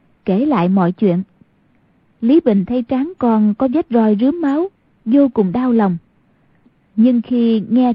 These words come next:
Triết Biệt nói con mình cương cường nghĩa hiệp, liền nói: "Con ngoan lắm, làm người phải như thế." Nghĩ nếu con mình suốt đời chăn dê trên đồng cỏ, thì làm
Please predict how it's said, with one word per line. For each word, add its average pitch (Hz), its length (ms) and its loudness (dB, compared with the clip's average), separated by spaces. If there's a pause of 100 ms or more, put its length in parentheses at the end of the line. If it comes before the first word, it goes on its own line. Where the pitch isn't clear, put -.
Triết 330 180 -2
Biệt 202 200 0
nói 254 280 -2 (280)
con 240 240 2
mình 185 240 0 (100)
cương 277 260 0
cường 185 340 0
nghĩa 190 180 0
hiệp, 214 240 0 (360)
liền 202 300 2
nói: 226 240 -6 (1300)
"Con 208 260 2
ngoan 233 340 2
lắm, 294 160 -4 (760)
làm 208 360 2
người 202 360 2 (160)
phải 196 220 -4
như 277 200 0
thế." 285 320 0 (1600)
Nghĩ 208 400 2 (420)
nếu 269 320 2
con 262 200 0
mình 196 180 0 (120)
suốt 339 180 0
đời 175 280 0
chăn 247 240 2
dê 233 200 2
trên 277 160 0
đồng 190 200 0
cỏ, 202 360 -2 (380)
thì 233 140 2
làm 190 180 0